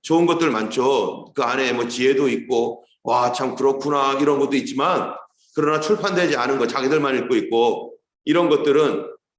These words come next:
어떤 내용들이 있겠습니까? 이, 그런 내용들이 있는 웹사이트가 있어요. 그런 그 탈무드 전체를 쫙 해놓은.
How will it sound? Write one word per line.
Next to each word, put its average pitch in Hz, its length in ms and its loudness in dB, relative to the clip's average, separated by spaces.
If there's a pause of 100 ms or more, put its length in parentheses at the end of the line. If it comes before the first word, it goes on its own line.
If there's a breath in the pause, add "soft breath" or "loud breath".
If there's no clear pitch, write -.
(640)
어떤 202 260 2
내용들이 175 760 2
있겠습니까? 123 800 -2 (800)
이, 165 320 2
그런 202 380 2
내용들이 156 720 2
있는 160 320 0
웹사이트가 170 580 0
있어요. 139 260 0
그런 135 280 0
그 127 100 -2
탈무드 185 380 0
전체를 160 540 0
쫙 113 340 -2
해놓은. 127 420 -4